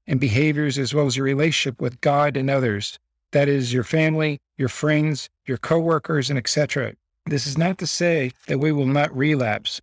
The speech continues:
and if you do, it's not the end of the world. It does not mean that you're not forgiven by God,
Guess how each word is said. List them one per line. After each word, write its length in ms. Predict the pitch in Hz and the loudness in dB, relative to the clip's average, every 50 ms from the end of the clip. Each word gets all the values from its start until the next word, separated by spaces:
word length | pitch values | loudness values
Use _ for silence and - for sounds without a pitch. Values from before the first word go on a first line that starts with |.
| _ | _
and 120 | - 143 165 | -2 0 0
if 140 | 156 - | 0 0
you 80 | 175 170 | 0 -2
do, 460 | 139 123 175 202 214 170 131 123 120 - _ _ _ _ - | 0 2 2 2 2 2 -2 -4 -8 -12 _ _ _ _ -10
it's 200 | - - - - | -8 -6 -2 0
not 200 | 160 165 160 - | 0 0 0 0
the 140 | - 160 170 | 0 0 2
end 140 | 165 160 | 2 4
of 200 | 160 147 151 147 | 4 2 2 2
the 80 | 135 156 | 2 2
world. 500 | 143 143 151 143 135 120 107 107 - - _ _ _ _ _ _ - | 2 2 2 2 2 0 0 -2 -6 -10 _ _ _ _ _ _ -12
It 100 | - 123 | -6 -4
does 200 | 143 143 131 - | -2 -2 -2 0
not 180 | 160 165 165 | 0 0 0
mean 220 | 160 160 165 160 147 | 0 0 2 2 2
that 100 | 143 147 | 0 0
you're 120 | - 135 139 | 0 0 2
not 220 | 147 151 147 - | 2 2 2 0
forgiven 440 | - 139 123 120 143 139 135 143 131 | -2 -4 -2 0 2 2 2 2 2
by 180 | 131 135 131 | 2 2 2
God, 440 | 120 - 143 139 135 123 113 110 - | 2 2 2 2 2 0 -2 -4 -8